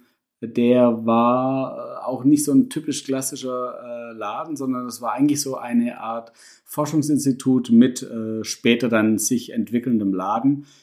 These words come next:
in dem du eigentlich schon Geschäftsführerin warst, ähm, ich als, äh,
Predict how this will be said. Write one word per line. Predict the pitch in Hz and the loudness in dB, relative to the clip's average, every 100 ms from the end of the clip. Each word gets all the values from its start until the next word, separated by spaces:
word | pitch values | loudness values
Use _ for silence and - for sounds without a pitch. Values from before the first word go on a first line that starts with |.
| _ | _
in | - 113 | 0 2
dem | 107 107 107 | 4 4 4
du | 120 143 | 2 2
eigentlich | 120 123 120 | 2 0 0
schon | 117 | -4
Geschäftsführerin | 104 127 120 - 131 135 131 131 131 113 | -4 -6 -8 -6 -2 0 0 0 0 2
warst, | 117 139 139 - | -2 -4 -8 -12
ähm, | 113 113 110 110 110 107 107 98 78 | -12 -6 -4 -4 -4 -8 -14 -20 -16
ich | 120 - 110 | -14 -14 -16
als, | 107 107 - - 110 | -14 -10 -4 -2 -4
äh, | 110 110 | -10 -10